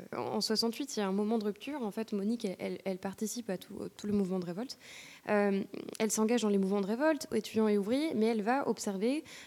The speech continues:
euh, la façon, euh, la, la, la façon, euh, euh, dont,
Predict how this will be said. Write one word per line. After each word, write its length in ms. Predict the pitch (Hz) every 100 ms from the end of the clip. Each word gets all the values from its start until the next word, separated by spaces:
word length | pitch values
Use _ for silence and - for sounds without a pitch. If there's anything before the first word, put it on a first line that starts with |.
| -
euh, 260 | 214 196 185
la 100 | -
façon, 640 | 202 240 233 262 269 269 240
euh, 520 | - 196 185 185 185 180 - - -
la, 520 | - - - - - 214
la, 40 |
la 140 | 214
façon, 480 | 196 214 - 240 233
euh, 40 | 196 - - - - - - - - _ -
euh, 680 | 196 190 185 185 180 180 175 -
dont, 340 | 196 202 214